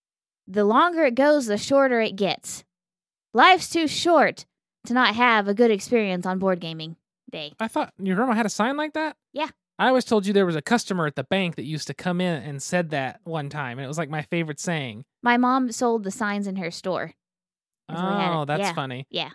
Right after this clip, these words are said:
Speaker 2: Yeah, that's always one of my favorites. Like, a roll of toilet paper, the long-, more you use it, the quicker it goes.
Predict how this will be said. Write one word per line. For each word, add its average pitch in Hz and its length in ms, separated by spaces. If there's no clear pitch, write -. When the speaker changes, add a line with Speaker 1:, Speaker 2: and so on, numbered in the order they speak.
Speaker 2:
Yeah, 190 100
that's 190 180
always 220 240
one 214 100
of 214 60
my 214 140
favorites. 208 380
Like, 170 160
a 175 60
roll 185 300
of 262 60
toilet 233 220
paper, 165 280
the 139 80
long-, 196 260
more 202 240
you 247 120
use 240 300
it, 233 140
the 175 100
quicker 220 280
it 190 120
goes. 131 420